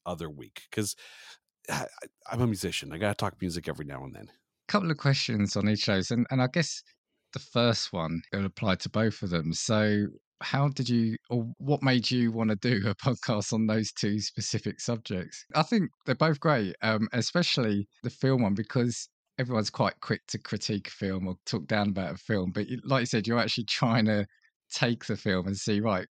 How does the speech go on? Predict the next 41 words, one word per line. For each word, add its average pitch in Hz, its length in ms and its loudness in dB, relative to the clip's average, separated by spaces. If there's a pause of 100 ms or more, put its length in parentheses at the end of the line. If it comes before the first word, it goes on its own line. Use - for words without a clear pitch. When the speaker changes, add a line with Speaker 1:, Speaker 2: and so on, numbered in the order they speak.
Speaker 2:
can 120 420 4
we 104 140 0
get 98 260 0
any, 101 380 -2 (120)
any 104 280 -2
good, 104 260 -4 (140)
goodness 104 400 0
out 95 180 0
of 101 120 -6
it? 92 140 -4 (280)
Speaker 1:
Well, 185 120 4
see, 233 140 -2
the 233 160 0
thing 330 300 0
I 175 140 0
look 104 380 -2
at 90 140 -4
with 85 140 -6
films 67 500 -8
is 71 140 -10
that, 69 400 -8 (840)
you 147 80 -6
know, - 60 -12 (200)
even 262 500 0
in 95 480 -2 (640)
the 113 240 0
roughest 98 640 0
of 76 140 -8
films, - 640 -12 (560)
there's 127 380 0 (100)
always 127 400 2
some 101 220 -4
kind 90 200 -4
of 80 60 -6
silver 73 340 -6
lining. 55 540 -12 (340)
And 98 400 0
when 107 100 2
you 123 140 2
think 202 260 -2
about 85 460 -4